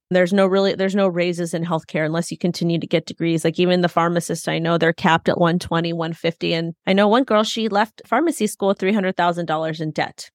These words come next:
So I just thought, "I gotta get out of this job. It's not paying a whole lot.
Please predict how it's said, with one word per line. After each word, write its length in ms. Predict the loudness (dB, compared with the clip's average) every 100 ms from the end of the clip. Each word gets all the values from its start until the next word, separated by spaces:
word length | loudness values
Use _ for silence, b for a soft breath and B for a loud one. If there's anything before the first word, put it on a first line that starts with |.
| _ _
So 340 | 2 4 4 2
I 320 | 2 2 2 0
just 280 | -2 -2
thought, 220 | 2 2 2
"I 80 |
gotta 220 | 2 0 0
get 160 | 0
out 160 | 0 -2
of 40 |
this 140 | -8 -6
job. 320 | 0 0 -2
It's 160 | -6
not 160 | -6 -6
paying 300 | -4 -2 -2
a 40 |
whole 280 | -2 0 2
lot. 340 | 4 4 2